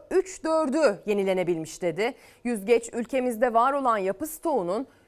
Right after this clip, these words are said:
büyük çoğunluğu deprem yönetmelikleri dikkate alınarak yapılmamış uyarısıyla harekete geçilmesi çağrısında bulundu deniyor.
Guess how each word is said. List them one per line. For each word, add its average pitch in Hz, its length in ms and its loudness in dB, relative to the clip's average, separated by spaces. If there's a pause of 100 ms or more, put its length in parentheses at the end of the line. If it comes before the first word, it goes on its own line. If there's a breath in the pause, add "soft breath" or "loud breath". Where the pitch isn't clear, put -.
(180)
büyük 277 320 2
çoğunluğu 175 580 0
deprem 262 380 0
yönetmelikleri 180 760 -4
dikkate 233 400 -2
alınarak 220 440 2 (140)
yapılmamış 202 720 -2
uyarısıyla 165 640 -4
harekete 170 400 -2
geçilmesi 311 580 -4
çağrısında 226 760 0 (360 soft breath)
bulundu 196 540 0 (160)
deniyor. 175 480 -2